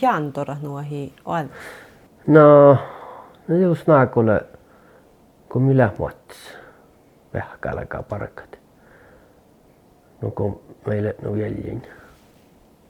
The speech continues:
Speaker 2: Varrollakää lämmis. Meikälle no pirrääkin varrollakää. No, että eikä just itarppa kalju nuohta. Ah, mä anna kalju jantora, no ei.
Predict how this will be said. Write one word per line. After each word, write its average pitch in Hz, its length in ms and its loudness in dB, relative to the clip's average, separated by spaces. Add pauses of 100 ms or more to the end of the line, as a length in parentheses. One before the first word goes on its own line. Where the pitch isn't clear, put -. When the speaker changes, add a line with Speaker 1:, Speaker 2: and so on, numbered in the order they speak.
(880)
Speaker 2:
Varrollakää - 600 -12
lämmis. - 420 -16 (540)
Meikälle 117 360 2
no 101 60 -8
pirrääkin - 560 -10
varrollakää. 113 500 -14
No, 139 160 -4
että 139 200 -4
eikä 170 200 2 (1400)
just 131 380 0
itarppa 135 460 0
kalju 175 320 8
nuohta. 110 520 2 (920)
Ah, 107 140 -10
mä 107 80 -6
anna 104 180 -6
kalju 127 300 2
jantora, 90 560 -6
no 104 160 -12
ei. 101 200 -10